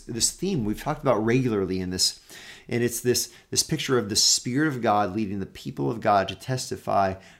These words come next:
to the glory of the gospel of Jesus to everyone around us.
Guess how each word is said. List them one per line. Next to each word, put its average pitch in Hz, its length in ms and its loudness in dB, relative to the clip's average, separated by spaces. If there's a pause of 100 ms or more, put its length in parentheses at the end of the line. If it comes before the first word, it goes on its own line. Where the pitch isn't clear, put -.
(140)
to 110 360 -2
the 101 140 -4
glory 113 560 0
of 131 80 -2
the 107 80 -4
gospel 95 520 0
of 92 80 -4
Jesus 87 480 -6
to 92 280 -6 (260)
everyone 107 480 -2
around 82 360 -6
us. - 240 -8